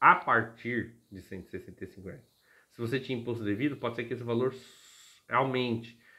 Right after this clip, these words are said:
Então é importante você efetuar sua declaração de imposto de renda com um especialista. Em alguns casos, a gente tem conseguido compensar essa multa com a restituição.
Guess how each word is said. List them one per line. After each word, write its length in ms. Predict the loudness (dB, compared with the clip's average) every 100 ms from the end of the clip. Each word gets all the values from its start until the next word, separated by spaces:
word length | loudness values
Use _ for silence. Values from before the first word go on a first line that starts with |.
| _ _
Então 120 | -2
é 40 |
importante 480 | 0 -2 0 -4 -2
você 480 | -6 -4 -2 -2 -4 _ _
efetuar 540 | 4 6 4 0 -2
sua 120 | -2 -4
declaração 480 | -4 0 -2 -2
de 100 | -8
imposto 220 | -8 -10 -8
de 80 |
renda 120 | -8 -8
com 240 | -2 2
um 80 | 2
especialista. 760 | 0 -6 -4 -2 -2 -4 -6 -14 _ -20 _
Em 80 | 2
alguns 400 | 4 4 2 -2
casos, 500 | 0 2 4 0 -6 -4
a 80 |
gente 240 | -2 -4 -6
tem 140 | -8
conseguido 520 | -6 -8 -8 -8 -6
compensar 680 | -6 -4 -2 -2 -2 0 0
essa 180 | 0 -2
multa 400 | 0 0 0 -4
com 380 | -4 2 2 4
a 120 | 2
restituição. 920 | 2 -2 -4 -6 -6 -6 -4 -4 -4